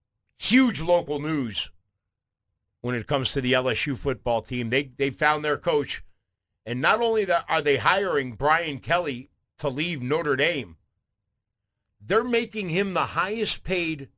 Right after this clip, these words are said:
football coach in the world. He's, he's higher paid not only than any other college football coach, he's higher paid at ten million dollars a year, uh,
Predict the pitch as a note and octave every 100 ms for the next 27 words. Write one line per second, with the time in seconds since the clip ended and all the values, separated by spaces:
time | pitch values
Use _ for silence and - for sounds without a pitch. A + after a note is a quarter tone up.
0 | _ - F#3 - D3+ B2+ - C#3+ A#2+ -
1 | - - _ _ _ D3 C#3+ C3+ C3+ C#3+
2 | F2 B1 _ _ _ _ _ _ _ -
3 | G3+ G3 - C3 G#3+ C3+ F3 G3+ F#3+ -
4 | F3 F#3+ D#3+ - _ _ - F3 B3+ B3
5 | A3+ F3 E3+ F#3 F3+ F3 D#3 - E3+ G#3+
6 | A3 - - C3+ - A#2+ A2+ B2+ A#2+ -
7 | _ _ _ _ - G#3 A3 E3+ G3 F3+
8 | D3+ - - F3 E3 D#3+ - E3+ D#3+ E3+
9 | D#3+ D3+ D#3 D#3 D#3 B2 C3+ D3+ D#3+ C#3+
10 | _ _ _ _ _ _ - C#3